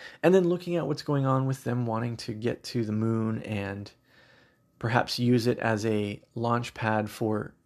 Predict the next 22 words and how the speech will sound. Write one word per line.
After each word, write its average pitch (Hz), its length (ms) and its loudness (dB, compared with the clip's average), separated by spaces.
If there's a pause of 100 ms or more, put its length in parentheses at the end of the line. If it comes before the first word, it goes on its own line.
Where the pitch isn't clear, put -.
(100)
going 117 300 2
deeper 123 340 2
into 107 200 -4
space. - 640 -6 (1000)
Um, 107 560 -2 (920)
learning 120 360 4
about 110 220 0
the 110 60 -8
fact 110 300 0
that 113 100 -10
there's 107 260 -4
a, 113 60 -4
they 110 340 -2
believe 107 340 0
there 107 100 -2
may 110 220 2
actually 110 440 0
be 110 140 -2
water 113 540 -2 (100)
on 113 160 -4
the 113 60 -2
moon. 127 420 0